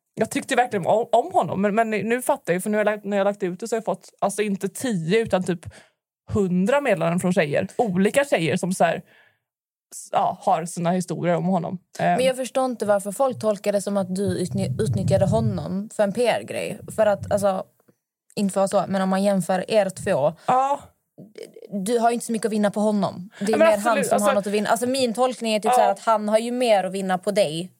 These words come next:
Speaker 1: Ja.
Speaker 2: P R-mässigt,
Speaker 1: Ja.
Speaker 2: än vad du har på honom.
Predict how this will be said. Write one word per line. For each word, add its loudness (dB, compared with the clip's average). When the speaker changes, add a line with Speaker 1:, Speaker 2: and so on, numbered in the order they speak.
Speaker 1:
Ja. 2
Speaker 2:
P 4
R-mässigt, -4
Speaker 1:
Ja. 2
Speaker 2:
än 2
vad 4
du 0
har 2
på 2
honom. 0